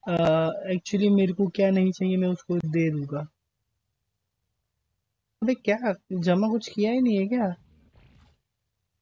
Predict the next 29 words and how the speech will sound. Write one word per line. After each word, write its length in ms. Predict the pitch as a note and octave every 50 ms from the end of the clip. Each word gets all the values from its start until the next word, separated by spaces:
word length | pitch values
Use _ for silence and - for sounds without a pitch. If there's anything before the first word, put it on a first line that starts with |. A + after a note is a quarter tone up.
| _ _ -
हाँ, 280 | - - D3 C#3 C3+ - -
ये 340 | E3+ E3+ E3 F3+ F#3 G3+
चाहिए 320 | G#3 - - F3 D#3 D3+ D3+
था 120 | D3+ D3+
मेरे 180 | D3 D3 D3 D3+
को, 60 | D3
ये 160 | D3 D#3+ F3+
नहीं 200 | G#3+ A3+ G3 D3+
चाहिए। 240 | C#3 - - D3 D#3
तू 120 | - -
खा, 120 | F#3+ - - - _ _ _ _ _ _ _ _ _ _ _ _ _ _ _ -
तू 100 | G3 F#3
खा 260 | - - F#3 F3+ F#3
रे, 140 | F3+ F3 F3
बिंदास 460 | F3 E3 E3+ E3+ E3+ F3 E3+ E3 -
खा, 320 | - _ E3 E3 D#3 E3 - _ _ _ -
ये 220 | G3+ F#3+ F3 F#3 F3+
भी 120 | F3 F#3+
तू 140 | F3 F3 E3+
खा। 340 | - - D#3+ D#3+ E3 - _ _ _ _ _ _ _ _ _ _ _ _ _ _ _ _ _ _ _ _ _ _ _ _ _ _ _ _ -
ये 140 | E3 F3+ F#3
खाली 260 | - - F3+ F3+ F3+
मेरे 200 | F3 F3+ E3+ E3
को 140 | D#3+ F3 E3
चाहिए 240 | D#3 - E3+ D#3+ D#3
बस। 440 | E3 D#3+ D#3+ - - - - - _ _ _ _ _ _ _ _ _ _ _ _ _ _ _ _ _ _ _ _ _ _ _ - - - - - A3
ये 640 | F3+ E3 E3 E3 E3 F3 F3+ F3+ F#3 F#3 F#3 F#3+ - - - _ _ _ - F3+
very 220 | D#3+ D3+ D3+ D3 D3
good। 180 | C#3+ C#3 D3